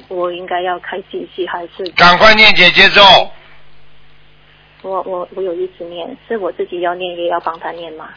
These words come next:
Speaker 2: 对，你自己念，帮他也要念。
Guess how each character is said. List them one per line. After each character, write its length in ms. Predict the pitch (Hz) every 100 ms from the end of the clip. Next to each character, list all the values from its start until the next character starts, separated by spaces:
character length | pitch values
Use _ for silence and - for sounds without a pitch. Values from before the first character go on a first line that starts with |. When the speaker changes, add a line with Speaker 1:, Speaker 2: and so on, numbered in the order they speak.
| - -
Speaker 2:
对， 120 | 175 185 143 - - - -
你 180 | 151 170
自 200 | - 220
己 120 | 175
念， 300 | 180 196 170 175
帮 160 | 185
他 160 | 190 180
也 60 |
要 100 | 156 156
念。 340 | 170 151